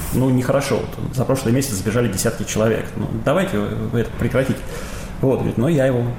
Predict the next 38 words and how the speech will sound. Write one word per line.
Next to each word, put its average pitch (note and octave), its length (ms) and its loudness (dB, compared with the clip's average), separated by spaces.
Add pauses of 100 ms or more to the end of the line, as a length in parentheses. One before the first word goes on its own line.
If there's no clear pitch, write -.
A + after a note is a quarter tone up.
(540)
Мы C#3+ 140 4
на F3+ 60 4
эти D#3 140 2
условия D3 360 2
не C#3 100 4
согласились. B2 760 -2 (580)
То D3+ 80 2
есть D3+ 300 2
совершенно, F#3 500 2
да, C#3 160 4
какая-то C#3 360 2
невероятная B2 920 2
тоже A2+ 560 0 (140)
история. G3+ 360 2
Притом D3+ 240 2
там D#3+ 300 2
тоже D3+ 220 2
внутренняя D3 360 2
борьба, B2 400 4
там G#2+ 600 0
потом B2+ 320 2
уже A#2 120 0 (160)
конкурирующие D3+ 720 2
какие-то C3+ 320 2
центры B2 400 2
этой A2+ 80 0
организации, A#2 480 2
ну, B2 80 0
как B2 200 0
положено A2+ 320 2
в - 60 -8
подполье. G#2+ 520 0
Там G#2 240 0
генерал A#2+ 320 2
Карбышев G#2+ 420 0
там G2+ 140 0
тоже G2+ 240 0
оказывается G2+ 960 2